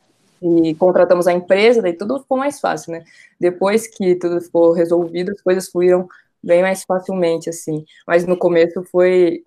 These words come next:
foi bem um desafio, assim, um desafio pessoal e, a-, imagino que pra todo mundo que participou da organização.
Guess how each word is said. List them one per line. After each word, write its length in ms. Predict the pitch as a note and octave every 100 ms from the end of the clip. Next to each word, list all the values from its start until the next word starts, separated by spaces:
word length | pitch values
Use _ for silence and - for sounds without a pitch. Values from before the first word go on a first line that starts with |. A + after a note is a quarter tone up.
| _
foi 160 | E3+
bem 400 | E3 D#3+ D#3+ F3
um 640 | F#3+ G3 F#3+ F3+ E3 - F3+
desafio, 520 | F3+ F#3 - E3 D#3+
assim, 180 | D#3+ E3
um 40 |
desafio 440 | E3 E3 - E3+ E3
pessoal 720 | E3 - E3 D#3 E3+ G3 -
e, 160 | F3 - -
a-, 100 | E3+ _ -
imagino 340 | E3+ E3 E3
que 60 | E3
pra 120 | F3
todo 240 | E3+ F3+ G3+
mundo 200 | E3+ E3+
que 60 |
participou 280 | F3 E3+ E3+
da 80 | -
organização. 760 | F3 F#3+ G3 G3 - - -